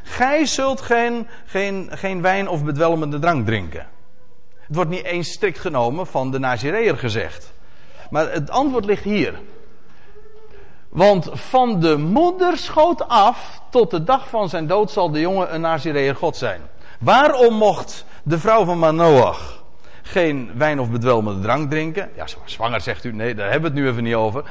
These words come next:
Dat was omdat zij een Nazireër in de moederschoot had. En hij mocht va-,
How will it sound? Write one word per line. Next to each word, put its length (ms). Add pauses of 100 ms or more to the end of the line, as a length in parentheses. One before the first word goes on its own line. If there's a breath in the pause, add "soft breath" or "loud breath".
(400 loud breath)
Dat 320
was 560 (160 loud breath)
omdat 460
zij 480 (320 loud breath)
een 400 (180)
Nazireër 840
in 140
de 80
moederschoot 560
had. 340 (100)
En 200
hij 260
mocht 400
va-, 160